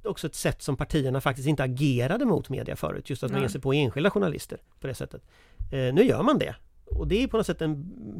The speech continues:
Speaker 1: vall som har brustit.
Speaker 2: Mm.
Speaker 1: Eh, jag tror vi skulle behöva <laughs> återupprätta den vallen.
Speaker 2: Det är väldigt
Speaker 1: Eh.
Speaker 2: sorgligt också, för att jag, eh, har flera gånger, eh, har det hänt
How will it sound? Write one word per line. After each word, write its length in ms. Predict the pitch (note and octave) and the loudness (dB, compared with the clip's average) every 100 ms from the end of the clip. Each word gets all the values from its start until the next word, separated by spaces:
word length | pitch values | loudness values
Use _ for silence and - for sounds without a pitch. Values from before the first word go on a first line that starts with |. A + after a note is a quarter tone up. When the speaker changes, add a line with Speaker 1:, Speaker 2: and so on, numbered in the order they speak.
| - | -8
Speaker 1:
vall 460 | D#3 E3+ A#3 C3 | 2 2 4 0
som 140 | A2+ D3 | 0 0
har 80 | C#3 | 2
brustit. 560 | E3+ - - - - | 2 0 -2 -4 -4
Speaker 2:
Mm. 340 | A3 G#3 G3+ G3 | -2 2 2 0
Speaker 1:
Eh, 80 | - | -2
jag 120 | F#3 | 0
tror 120 | F3+ G#3+ | 2 0
vi 60 | |
skulle 200 | - F3 | 0 0
behöva 260 | D#3 D#3+ D#3 | 0 2 2
<laughs> 140 | G#3+ | 4
återupprätta 540 | D#3+ - F3+ - A3 F#3+ | 2 2 -4 -2 -2 -2
den 120 | B2+ | -2
vallen. 360 | B2+ C3+ - C#3 - - - - - | -2 -2 -4 -6 -8 -10 -12 -14 -4
Speaker 2:
Det 100 | G#3+ | 0
är 40 | |
väldigt 240 | G#3 G#3 C3+ | 2 2 2
Speaker 1:
Eh. 60 | |
Speaker 2:
sorgligt 560 | C3+ A3 G#3 G3 A3 - | 0 2 4 4 2 2
också, 460 | G3+ - G3 F#3+ | -2 0 4 4
för 120 | F#3 F#3+ | 4 0
att 120 | - | 2
jag, 320 | G3 G3 F#3+ F#3+ - - | 4 6 6 2 -2 -8
eh, 460 | G#3 F#3+ C#2 C#2 C#2+ - - - _ - | -4 -2 -2 -2 -4 -6 -8 -12 _ -18
har 460 | F3+ G3+ G3+ G3 - - - | -4 0 0 0 -6 -10 -20
flera 460 | - B3 C#4+ - | -2 0 2 2
gånger, 580 | F#3+ F#3+ F#3+ G#3+ E3+ E3 G#3 _ | 4 6 6 6 6 4 0 _
eh, 80 | F#3+ | -4
har 280 | F3+ - F3+ | -2 0 2
det 60 | F#3 | 4
hänt 440 | F3 E3 F3 - | 4 2 -2 -6